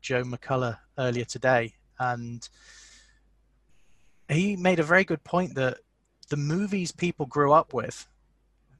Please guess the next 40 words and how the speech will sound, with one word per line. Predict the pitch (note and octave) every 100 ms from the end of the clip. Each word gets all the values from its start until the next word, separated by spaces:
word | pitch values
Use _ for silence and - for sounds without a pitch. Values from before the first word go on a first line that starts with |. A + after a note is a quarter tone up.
| _ _ _ _ _ _ -
are | C3+
very | C3 F3 F#3+
different | D#3+ D#3+ - B2+
these | C#3+ C#3+ C3
days | B2 A#2+ A2
com-, | - B2 - - - - -
in | E3 E3+
terms | - E3+ C3+
of |
genres | A#2 D3 E3+ B2 - -
compared | C#3 - C3+ -
to | C3+
what | B2+
they | B2+
were. | A#2+ E3+ C3+ A2+ - _ _ _ -
You | C3
know, |
the, | B2 C3+ B2
the | C#3
kind | - C3+
of | A#2 _ -
big | D3 C#3+ B2 - - _ - _ _ _
budget | C#3 C3 C3
war | A#2+ B2 D#3+ F#3
movie, | A#2+ A2+ G#2+ B2 C#3+ _ _ _ _ -
still | - - -
a |
thing, | - C3+ A2+ F#2+ B2+ - -
but | C3+
it's | C3
by | - - C#3
no | C#3 D3+
means | D3 C#3+ C3+
as | B2+
prevalent | - D3 C3+ B2+ B2
as | C3 B2+ B2 - -
it | C#3
used | C3+ F#3 -
to | B2+
be. | -